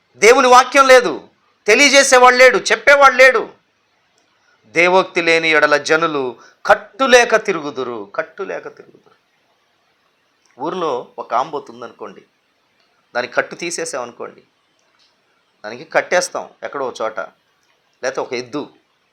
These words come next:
వదిలిపెట్టాం, దాన్ని ఓపెన్ చేసాం, వెళ్ళిపోద్ది. ఏం చేస్తుంది? కనపడ్డోళ్ళని కనపడ్డాడు పొడుస్తుంది,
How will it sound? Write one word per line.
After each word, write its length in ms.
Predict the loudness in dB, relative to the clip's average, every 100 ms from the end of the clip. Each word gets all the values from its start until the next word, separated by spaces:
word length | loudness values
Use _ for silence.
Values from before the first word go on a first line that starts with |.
| _ -10
వదిలిపెట్టాం, 560 | -6 -4 -4 -4 -6
దాన్ని 220 | -8 -12 -12
ఓపెన్ 340 | -10 -10 -12
చేసాం, 260 | -12 -14 -18 _ _ _ _ _ _ _ _ _
వెళ్ళిపోద్ది. 540 | -10 -8 -8 -8 -14 -20 -14
ఏం 140 | -12
చేస్తుంది? 540 | -10 -12 -14 -16 -16 -18 _ _ _ _ -8
కనపడ్డోళ్ళని 560 | -4 -2 -2 -2 -6
కనపడ్డాడు 400 | -8 -8 -12 -14
పొడుస్తుంది, 500 | -12 -14 -14 -18 -20